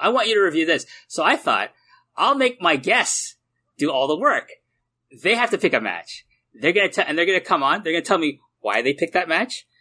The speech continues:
They're gonna tell me the background of the match. They're gonna tell me about the, the person Liger is facing in that match.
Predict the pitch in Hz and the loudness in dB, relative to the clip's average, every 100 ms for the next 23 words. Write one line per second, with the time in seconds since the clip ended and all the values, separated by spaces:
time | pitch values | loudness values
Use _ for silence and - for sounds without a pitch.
0 | _ - 120 - 131 123 104 98 110 113 | _ -6 -6 -4 -4 -4 -8 -4 -4 -2
1 | 139 131 139 143 147 180 240 - 135 110 | -2 -2 -2 0 0 0 -2 -10 -4 0
2 | 113 107 123 113 113 107 104 101 101 - | 0 -2 -4 -4 -4 -2 -2 -2 -8 -10
3 | 104 - 127 113 117 104 110 107 98 - | -10 -2 0 0 0 -2 -2 -2 -4 -6
4 | 120 147 139 139 147 151 160 302 | -6 -4 -4 -4 -6 -2 -2 -2